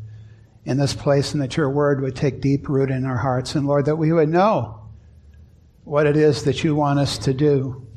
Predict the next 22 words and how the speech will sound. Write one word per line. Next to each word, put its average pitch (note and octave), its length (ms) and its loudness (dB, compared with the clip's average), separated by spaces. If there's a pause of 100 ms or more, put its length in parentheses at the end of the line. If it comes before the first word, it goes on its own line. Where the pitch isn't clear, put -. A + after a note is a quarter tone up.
(1080)
I C3 140 -4
think D#3+ 260 0
of C#3 200 2
the C3+ 320 0 (520)
prophet D3+ 460 0 (100)
Habakkuk. D3+ 540 0 (720)
He D3+ 60 -6
says, - 440 -2 (300)
"Write E3 320 2
the D#3+ 80 0
vision D#3+ 480 4
and D3+ 120 4
make D3 240 2
it - 200 -4
plain D3 560 0
that C#3 140 -4
he E3 140 2
may D3 200 4
run D3 400 2
that C#3 280 -4
reads D3+ 440 2
it." - 260 -2